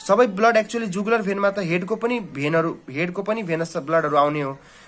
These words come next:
तर जुगुलर भेनमा चाहिँ अब अलरेडी धेरै ब्लड छ। So हेडबाट पनि, अ,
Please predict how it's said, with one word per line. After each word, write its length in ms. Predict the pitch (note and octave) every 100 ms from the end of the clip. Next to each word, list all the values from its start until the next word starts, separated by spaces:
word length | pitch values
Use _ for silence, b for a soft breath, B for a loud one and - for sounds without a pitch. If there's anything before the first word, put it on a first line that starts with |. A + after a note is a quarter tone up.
| B
तर 120 | F3+
जुगुलर 380 | F3 G3 G#3 A3+
भेनमा 340 | F#3+ F3+ F#3
चाहिँ 200 | F#3 G3
अब 160 | F#3 F#3
अलरेडी 420 | C3 F#3 G3 G3
धेरै 240 | E3+ D3 E3
ब्लड 320 | D#3+ E3+ E3
छ। 100 | E3+ D#3+ B B
So 180 | - A3+
हेडबाट 420 | E3 F#3 F#3+ F#3+
पनि, 220 | G3+ G#3+
अ, 80 | A3